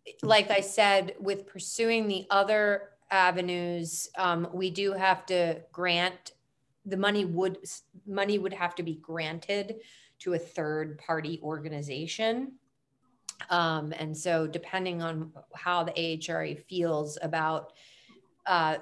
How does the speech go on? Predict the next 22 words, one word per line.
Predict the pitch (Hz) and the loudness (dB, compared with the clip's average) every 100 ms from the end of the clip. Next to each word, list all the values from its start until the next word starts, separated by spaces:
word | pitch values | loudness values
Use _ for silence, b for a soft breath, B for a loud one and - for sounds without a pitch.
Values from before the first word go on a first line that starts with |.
| 165 | 0
that | 175 160 160 165 | 2 4 4 2
and, | 160 165 | -2 -2
and | 165 156 | -4 -2
what | 160 160 | -2 0
that | 170 156 | 0 -2
might | 160 - | -4 -4
look | 160 156 | -6 -6
like | 160 151 147 | -4 -4 -4
and | 156 | -4
all | 143 143 | -4 -4
of | 151 | -4
that, | 156 143 - | -2 -2 -4
but | 156 | -4
I | 156 | -2
do | 156 170 | 0 -2
think | 170 170 156 | -2 -4 -6
we | 156 | -6
need | 156 156 | -6 -6
to | 156 | -6
have | 147 143 151 | -6 -6 -6
an, | 151 151 | -8 -10
in, | 160 156 156 | -6 -6 -6